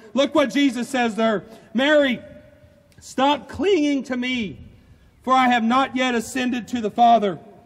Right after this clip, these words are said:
But go to my brothers and say to them, 'I ascend to my Father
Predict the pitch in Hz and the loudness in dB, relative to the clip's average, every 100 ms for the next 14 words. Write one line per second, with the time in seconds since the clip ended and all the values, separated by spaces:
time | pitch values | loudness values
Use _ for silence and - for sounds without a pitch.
0 | - _ _ _ - 247 170 277 311 302 | -20 _ _ _ -6 -4 0 6 6 6
1 | 277 262 269 208 240 254 254 240 240 226 | 0 0 0 -2 -2 0 -2 -4 -4 -6
2 | - 240 254 233 220 220 208 - - - | -6 -6 -4 -6 -6 -4 -6 -10 -14 -2
3 | 233 240 226 277 277 254 247 247 247 247 | 0 0 -2 -2 -2 0 0 -2 2 4
4 | 233 226 220 | 4 0 -4